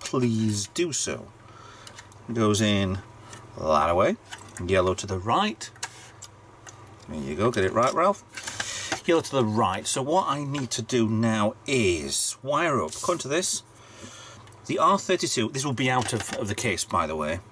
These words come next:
R thirty-two, the yellow cable goes to R thirty-two, so I can cut that short and wire that over here.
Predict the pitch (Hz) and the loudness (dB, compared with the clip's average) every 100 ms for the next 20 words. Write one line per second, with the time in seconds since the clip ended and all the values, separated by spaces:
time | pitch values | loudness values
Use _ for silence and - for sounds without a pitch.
0 | - - - - - 170 - 190 - - | -18 -18 -16 -10 0 2 2 0 0 -2
1 | 131 95 120 147 180 160 117 - 113 107 | 0 0 0 2 4 4 2 0 0 0
2 | 107 113 107 120 113 - 120 113 - 131 | 2 0 0 2 2 2 -2 -4 -2 -2
3 | - 113 - - - 170 - - 117 117 | 0 0 0 0 2 0 0 0 2 2
4 | - - - - - - 110 107 107 104 | -2 -12 -18 -20 -18 -2 2 4 4 2
5 | 107 98 90 110 78 | 2 -2 -4 -4 -4